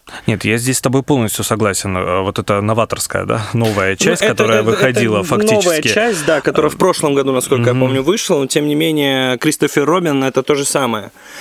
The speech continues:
Speaker 2: А, это замечательная история о продолжении, о взрослении, но игрушки, которые п-, пытаются быть реалистичными игрушками, это неправильно.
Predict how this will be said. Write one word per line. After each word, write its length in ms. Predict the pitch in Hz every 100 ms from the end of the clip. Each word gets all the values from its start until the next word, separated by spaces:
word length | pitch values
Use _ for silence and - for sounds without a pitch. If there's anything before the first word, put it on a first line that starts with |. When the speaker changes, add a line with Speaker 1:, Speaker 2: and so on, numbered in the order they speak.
| - -
Speaker 2:
А, 340 | 120 120 120
это 160 | 131 160
замечательная 540 | 139 160 160 180 165 151
история 320 | - 165 143
о 20 |
продолжении, 640 | 139 135 139 131 160 202 156
о 60 |
взрослении, 800 | 120 123 117 139 156 196 143 110 - - - -
но 840 | 127 139 139 139 139 139 135 135 131
игрушки, 500 | 131 131 160 - 143
которые 420 | - 127 127 120 117
п-, 140 | - -
пытаются 520 | 139 147 131 120 123
быть 260 | 120 127 135
реалистичными 840 | 123 127 123 147 127 - 113 113
игрушками, 680 | 113 131 202 - 139 123 113
это 480 | - 131 - 135 127
неправильно. 680 | 127 120 147 156 117 104